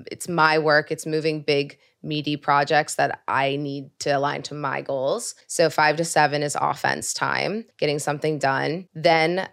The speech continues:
I, I break. I'm with my kids. I get them to school. Then I head straight to the gym because I get the, I find that that sets the tone for, like, how I eat for the rest of the day, come back, I eat,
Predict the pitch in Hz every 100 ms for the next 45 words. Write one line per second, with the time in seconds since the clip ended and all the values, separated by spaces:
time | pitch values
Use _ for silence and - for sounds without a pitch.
0 | - 147 143 147 151 156 170 240 - 156
1 | 156 147 143 - 160 208 - - - 147
2 | 147 147 147 - - 135 170 262 - _
3 | 165 170 151 - 156 156 180 165 147 147
4 | 160 185 170 160 147 147 147 147 135 -
5 | - 160 151 147 156 151 143 139 - 147
6 | - 143 156 143 143 - 139 139 - 143
7 | 139 - 139 - 156 156 156 156 156 156
8 | 151 190 - _ - 160 151 147 208 -
9 | - 151 147 147 143 139 - 180 254 -
10 | -